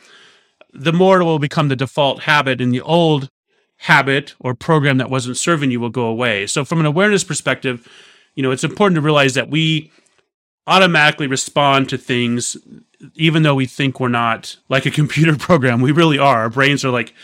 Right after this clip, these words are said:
wired a certain way. There's programs that run, but we can change that because there's this concept called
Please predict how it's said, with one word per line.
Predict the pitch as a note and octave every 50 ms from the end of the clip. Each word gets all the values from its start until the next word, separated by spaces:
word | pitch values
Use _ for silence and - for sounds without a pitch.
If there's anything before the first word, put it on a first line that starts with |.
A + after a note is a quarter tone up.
| - - _ -
wired | B2 A#2+ C#3 C#3+ C#3+ C#3+ C3+
a | C3
certain | A#2+ - C3+ A#2+ A#2+ A#2+
way. | A2+ A2+
There's | G#2+ A2
programs | - - D3+ C3+ B2+ B2+ A#2+ A2+
that | A#2 A2+
run, | A#2+ B2 A2+ A2
but | A#2+ A#2+
we | C#3 E3
can | - F3+ D#3+
change | - - A3+ A3+ G#3 F3 B2+
that | A#2+ A#2+ A2+ A2+ A#2+
because | C3 B2+ - C3+ B2 A#2+
there's | B2+ B2 A#2
this | A#2+ A2+ -
concept | - - C#3+ C3+ C3 B2+ C3+ - -
called | - C3 A#2+ A#2 A2+